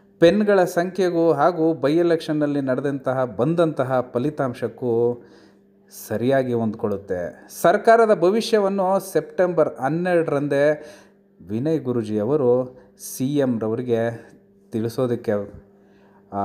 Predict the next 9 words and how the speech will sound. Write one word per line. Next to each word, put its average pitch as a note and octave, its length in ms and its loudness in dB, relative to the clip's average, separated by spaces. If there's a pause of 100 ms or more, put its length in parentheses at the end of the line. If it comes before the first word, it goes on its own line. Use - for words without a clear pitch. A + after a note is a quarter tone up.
(380)
ಒಂದು G#2 560 -2 (1160)
ಲಕೋಟೆಯನ್ನು D3 600 4
ಏನು B2 220 0
ಕೊಟ್ಟಿರ್ತಾರೆ, A2 520 -4
ಅದರಲ್ಲಿ B2 500 -4
ಇದ್ದಂಥ B2+ 360 -4
ಹನ್ನೆರಡು A#2+ 520 -2
ಸ್ಕೆಚ್ - 320 -8
ಪೆನ್ಗಳು E3 600 2